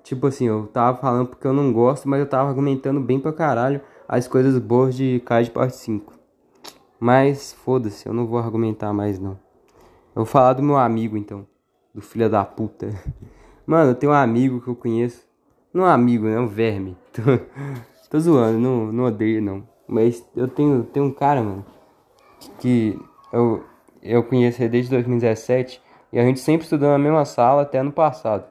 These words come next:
Esse ano a gente não vai estudar na mesma sala porque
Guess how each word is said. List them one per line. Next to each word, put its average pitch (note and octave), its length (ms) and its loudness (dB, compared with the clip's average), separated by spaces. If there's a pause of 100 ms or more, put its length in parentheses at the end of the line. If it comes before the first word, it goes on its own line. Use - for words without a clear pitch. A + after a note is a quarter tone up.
(720)
Esse A#2 280 -4
ano B2+ 160 2
a C3 80 2
gente C3 180 -6
não C3+ 80 -2
vai B2 140 0
estudar A#2+ 220 -6
na A#2 40 -2
mesma A#2+ 260 0
sala A#2 300 -4
porque A2 640 -6